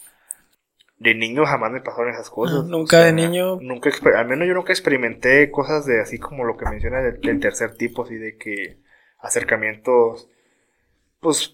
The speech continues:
Speaker 1: paranormales, extraterrestres, o sea,
Speaker 2: Tocamientos
Speaker 1: es como
Speaker 2: extraños.
Speaker 1: eh, tocamientos de mi tío, o sea,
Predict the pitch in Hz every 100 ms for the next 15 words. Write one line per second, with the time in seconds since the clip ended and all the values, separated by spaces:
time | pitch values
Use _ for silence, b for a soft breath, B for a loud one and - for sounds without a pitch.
0 | _ 160 147 139 123 123 117 117 117 120
1 | 117 117 - - 123 123 120 117 110 104
2 | 101 - 110 107 107 - 160 160 156 147
3 | 143 156 151 - 156 151 165 160 - -
4 | 120 110 110 123 117 110 107 110 107 113
5 | 113 -